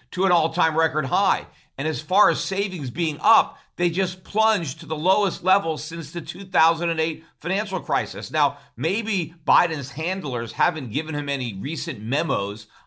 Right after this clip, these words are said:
on the economy. Yes, at one point earlier in his presidency, savings were up,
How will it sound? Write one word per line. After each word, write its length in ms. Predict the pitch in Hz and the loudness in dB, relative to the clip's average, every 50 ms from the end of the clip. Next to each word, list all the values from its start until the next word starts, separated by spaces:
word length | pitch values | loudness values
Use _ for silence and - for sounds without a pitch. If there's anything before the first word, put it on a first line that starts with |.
| _ - | _ -2
on 200 | 123 135 131 131 | 0 0 0 -2
the 100 | 120 117 | -4 -6
economy. 600 | - - - 151 175 185 165 123 101 80 65 - _ _ - | -6 -4 0 2 4 4 2 0 -4 -8 -10 -14 _ _ -4
Yes, 340 | - 190 185 156 - - - | 0 0 0 0 -2 -4 -4
at 180 | 147 147 - 151 | -4 -4 -4 -4
one 320 | 151 190 220 220 175 131 | -2 -2 0 0 -2 -4
point 540 | - - - 214 240 247 220 151 131 - - - _ _ _ _ - | -6 -6 -2 2 2 4 4 2 0 -4 -8 -16 _ _ _ _ 0
earlier 420 | 170 196 226 220 202 175 165 156 | 0 2 2 2 2 2 2 0
in 180 | 143 143 147 143 | 0 -2 -4 -4
his 200 | 139 135 127 - | -4 -4 -6 -6
presidency, 840 | - - 165 185 202 185 190 151 131 117 - 123 120 117 113 - _ _ _ | -4 -2 -2 0 -2 -2 -4 -6 -6 -6 -6 -6 -8 -8 -8 -10 _ _ _
savings 540 | - - - - 170 180 165 147 135 120 98 | -16 -8 -2 0 2 2 0 0 -4 -6 -2
were 140 | 117 135 170 | 2 4 4
up, 300 | 202 127 - - - | 4 2 0 -6 -14